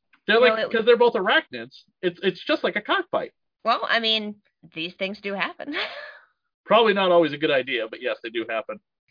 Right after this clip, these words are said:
Speaker 2: So Ben is extremely clingy with Nina. I understand that this is a very powerful relationship for him, but this is the first time that we're really seeing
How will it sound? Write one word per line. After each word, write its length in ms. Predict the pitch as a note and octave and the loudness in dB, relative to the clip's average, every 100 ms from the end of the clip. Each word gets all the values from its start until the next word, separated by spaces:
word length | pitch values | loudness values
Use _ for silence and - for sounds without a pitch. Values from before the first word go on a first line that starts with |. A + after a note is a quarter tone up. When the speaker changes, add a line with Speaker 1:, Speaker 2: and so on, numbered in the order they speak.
| _ _ - | _ _ -8
Speaker 2:
So 200 | F#3+ F#3 - | -6 -4 -2
Ben 260 | C4+ F4 | 0 0
is 300 | E4 A3+ B3 | -2 -4 -4
extremely 800 | A3 - - A3+ C#4 D4+ C#4+ C4 - | -6 -12 -14 -6 -4 -4 -4 -8 -12
clingy 640 | - A#3 G#3+ F#3+ F3 F3 | -8 -6 -4 -4 -4 -8
with 240 | F#3+ F#3 E3+ | -10 -10 -8
Nina. 420 | D#3+ C3 G2 - _ _ _ _ - | -10 -8 -10 -14 _ _ _ _ 2
I 200 | D#4+ F#4 | 4 4
understand 720 | F4+ D#4 - C4 C4 C4 B3 | 2 -2 -2 -2 0 -2 -4
that 140 | A3 | -6
this 200 | A3+ A#3 | -8 -6
is 240 | A3+ A3 G#3+ - | -4 -4 -8 -8
a 120 | G3+ | -6
very 500 | G3 G#3+ G#3 G3 F3+ _ _ _ | 0 4 4 2 -4 _ _ _
powerful 580 | - A#3+ B3 B3+ B3+ A#3+ | 0 2 2 0 -4 -4
relationship 640 | A3 G#3 G#3+ A#3 A#3+ B3+ - | 0 0 -2 -4 -8 -8 -2
for 160 | B3 B3+ | -2 0
him, 400 | B3+ B3 B3+ C4 _ _ | -2 -2 -4 -10 _ _
but 220 | F#3+ F#3+ | -2 -2
this 180 | B3 C4 | -2 -4
is 140 | C#4+ C4 | -4 -2
the 140 | A3+ | -2
first 240 | - A3+ - | 0 -2 0
time 260 | A3+ G#3 | 0 0
that 140 | G#3+ E3+ | 0 -2
we're 140 | G3+ | -2
really 500 | F#3 G#3 G#3 G3+ F#3+ | -2 -2 -2 -2 -4
seeing 560 | G3 G#3 G3+ F#3+ F3+ | -6 -8 -2 -2 -4